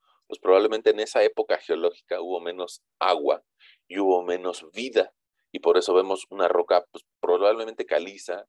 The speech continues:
un poco más, más cantada, pero más abajo alcanzamos a ver un estrato rojizo, probablemente ahí haya más presencia de óxidos de hierro, no tanto de agua, sino óxidos de hierro. Y bueno,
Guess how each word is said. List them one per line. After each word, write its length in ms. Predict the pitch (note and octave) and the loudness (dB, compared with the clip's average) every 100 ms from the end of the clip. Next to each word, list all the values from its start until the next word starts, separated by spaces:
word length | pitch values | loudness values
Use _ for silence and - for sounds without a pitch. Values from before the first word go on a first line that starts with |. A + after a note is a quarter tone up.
| - | -20
un 100 | F2+ | -4
poco 240 | F#2 F2 | -4 -2
más, 300 | E2 E2+ - | -2 -2 -2
más 560 | - E2+ F2 - - - _ _ - | -2 -2 -2 -8 -16 -20 _ _ -4
cantada, 540 | E2+ F2 A2 A2 G#2 _ _ _ - | -2 2 4 4 2 _ _ _ 2
pero 140 | F2+ | 2
más 180 | G#2+ D3 | 4 2
abajo 280 | C3 C3 C3 | 2 2 2
alcanzamos 380 | A2 G2 A#2+ A#2 | 0 -2 -4 2
a 40 | |
ver 80 | A2 | 2
un 120 | A#2 | 2
estrato 340 | G#2+ G#2+ G#2+ G#2 | -6 -4 -2 -2
rojizo, 680 | E2+ - A2 B2 F#2+ F#2 _ _ _ | -4 -8 -14 -10 -10 -10 _ _ _
probablemente 440 | - F#2+ A2 A2 G#2+ | 2 2 4 2 2
ahí 120 | G#2+ | 4
haya 160 | A2 G2+ | 4 2
más 160 | G2 | 0
presencia 500 | - G2 F2+ F2+ F#2+ | -4 -4 -4 -4 -2
de 120 | E2+ | 2
óxidos 400 | D2+ - D#2+ D2+ | 0 -2 -6 -4
de 120 | D2 D2 | -4 -4
hierro, 480 | E2+ F#2 - D2 _ _ _ _ _ _ _ _ _ - | 2 2 2 -4 _ _ _ _ _ _ _ _ _ -8
no 100 | A2 | -4
tanto 240 | A#2 A2 | -2 0
de 100 | G2+ | 0
agua, 180 | A2 F#2+ | 0 -2
sino 240 | E2 D2 - | -8 -8 -4
óxidos 440 | D2+ - D#2 D2+ | -4 -4 -8 -8
de 120 | D2 | -8
hierro. 320 | E2 F#2 - _ _ - - - | -4 -4 -4 _ _ -20 -20 -18
Y 80 | - | -8
bueno, 320 | E3 F3 D#3+ | -4 -2 -4